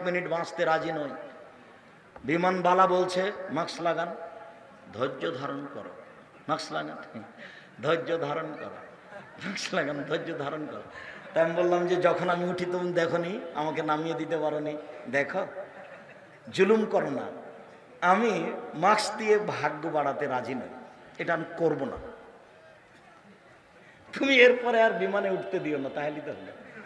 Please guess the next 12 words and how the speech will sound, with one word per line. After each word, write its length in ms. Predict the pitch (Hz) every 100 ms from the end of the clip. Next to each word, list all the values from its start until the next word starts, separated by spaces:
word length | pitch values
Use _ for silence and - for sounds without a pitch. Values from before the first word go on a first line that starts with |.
| - -
তোমার 300 | 202 208 180
জিম্মেদারি 460 | 196 196 190 190 180
তুমি 180 | 190 180
পালন 280 | 180 143 135 120
করিও, 220 | 110 104 - - - - - - - -
কিন্তু 180 | 147 156 -
আজকে 360 | 214 - - 226
জুলুম 340 | 175 190 185 -
করো 160 | 131 -
না। 80 | - - - - - -
ওরা 220 | 233 294
আমি 180 | 294 285